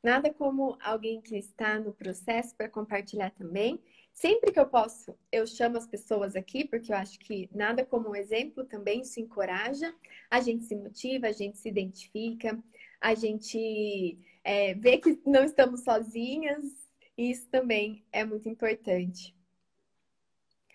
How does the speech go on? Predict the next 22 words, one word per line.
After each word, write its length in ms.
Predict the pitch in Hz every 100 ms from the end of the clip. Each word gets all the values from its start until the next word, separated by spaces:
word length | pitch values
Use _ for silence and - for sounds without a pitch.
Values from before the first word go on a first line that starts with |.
| - - - _ _ _ _
Olha, 320 | 233 277 349 359
Fernanda! 1080 | - 330 320 277 277 285 254 220 202 196 202 _ _ _ _ _ _ _ _ _ _ _ _ _ _ _ _ _ _ _ -
Fernanda, 840 | 269 262 262 285 277 233 214 202 - _
e 60 | -
você 260 | 233 240 277
deixou 240 | 277 269
um 40 |
recadinho 560 | 269 262 254 240 240 233
pra 200 | 233 226
mim 160 | 226 254
lindo, 420 | 247 240 240 226
né? 260 | 214 208 214 - _ _ _ _ _ _ _ _ _ _ _ -
"Kátia, 400 | 262 220 220 226
fizemos 460 | 247 233 262 285
a 80 | 269
pós 320 | - 247 262
de 100 | 285
nutrição 500 | 269 269 247 240 240
materno-infantil 960 | 240 240 247 226 226 233 226 220 220 214
juntas 400 | 233 302 349 294
na 160 | 233
puc, 640 | 233 - 202 208 - 330